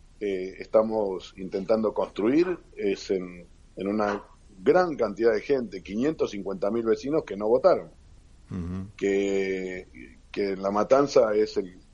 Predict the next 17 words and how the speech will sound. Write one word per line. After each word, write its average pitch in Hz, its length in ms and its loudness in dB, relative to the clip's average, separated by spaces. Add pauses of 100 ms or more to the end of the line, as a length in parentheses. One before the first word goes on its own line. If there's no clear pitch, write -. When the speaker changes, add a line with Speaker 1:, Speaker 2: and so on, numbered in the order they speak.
(540)
Speaker 1:
es, - 280 -6
es 107 200 -4
un 104 100 -2
porcentaje 101 520 2
del 95 120 2
cuarenta 98 360 4
y 95 60 0
siete 135 300 2
por 92 220 0
ciento 104 360 2
del 87 140 -2
padrón. 87 440 -2 (640)
Ahí 143 180 6
hay 147 100 4
muchísima 135 540 -2
gente 123 340 0
adulta, 147 560 4